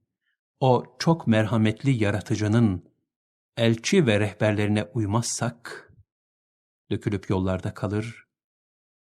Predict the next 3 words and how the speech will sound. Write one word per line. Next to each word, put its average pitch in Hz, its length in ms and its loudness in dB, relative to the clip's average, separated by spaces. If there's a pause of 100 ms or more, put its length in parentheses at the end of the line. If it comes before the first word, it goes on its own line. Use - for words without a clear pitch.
zikzaklar 135 840 2
çizmekten 123 600 2
kurtulamaz 123 920 2